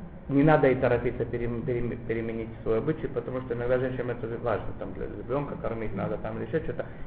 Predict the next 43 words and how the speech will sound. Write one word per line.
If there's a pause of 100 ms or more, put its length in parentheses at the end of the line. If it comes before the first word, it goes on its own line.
(120)
Если
у
неё
уже
такой
обычай
был
в
семье,
то (440)
надо
спросить
у
раввина
с
головой
это
всё
делать,
не
торопиться (100)
всё
устражать,
да,
подряд. (1000)
Иногда
женщинам
это
важно,
но
мужчинам
это
не
надо. (480)
Не
надо
облегчать, (960)
шесть
часов
надо
ждать,
вы
уже.